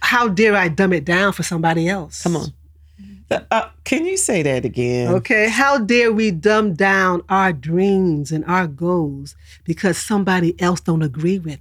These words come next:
Speaker 1: it?
Speaker 2: Come on.
Speaker 1: You know, I was, uh,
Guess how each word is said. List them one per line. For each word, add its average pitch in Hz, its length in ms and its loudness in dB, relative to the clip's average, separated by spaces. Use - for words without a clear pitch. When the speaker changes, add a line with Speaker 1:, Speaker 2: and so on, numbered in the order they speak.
Speaker 1:
it? - 100 -20
Speaker 2:
Come 160 240 -8
on. 127 280 -14
Speaker 1:
You 170 120 -4
know, 185 260 -2
I 202 180 2
was, 196 320 0
uh, 170 400 0